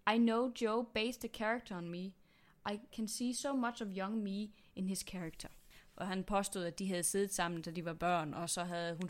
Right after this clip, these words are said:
han fortalt om sin skolegang, og hun havde været dybt fascineret af det og sådan noget.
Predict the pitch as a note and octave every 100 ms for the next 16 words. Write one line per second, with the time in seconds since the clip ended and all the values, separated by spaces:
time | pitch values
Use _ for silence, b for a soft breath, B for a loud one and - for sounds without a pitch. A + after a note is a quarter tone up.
0 | - F3+ E3+ - F#3 E3 F3 E3 F3+ F3
1 | F3+ F3 D#3+ D3+ D3+ F3 E3+ D#3+ D#3+ F#3
2 | - - F3 E3 E3+ F3+ D#3+ D#3+ D#3+ E3
3 | E3+ - - D3+ C#3+